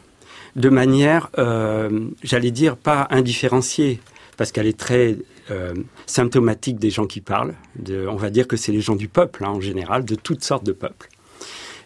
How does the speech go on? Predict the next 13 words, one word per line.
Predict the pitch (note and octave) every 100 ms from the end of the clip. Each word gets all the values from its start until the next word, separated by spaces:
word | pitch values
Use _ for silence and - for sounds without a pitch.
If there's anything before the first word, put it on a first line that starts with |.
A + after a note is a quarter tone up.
| -
Mais, | A#2+ D3 F3 F3+ -
euh, | B2+ A#2+ A#2 A2+ A2 A2 -
elle, | B2+ B2 -
elle | A2+ G#2+
fait | - E3+ E3
voir | B2+ C#3 C#3+ D#3+ D#3 -
cette, | - A#2+ A2 -
euh, | A2 -
cette | - -
confrontation | D#3 - C#3+ C3+ - C3+
à | A#2
la | A2
réalité | A#2 G#2 G#2 - A#2+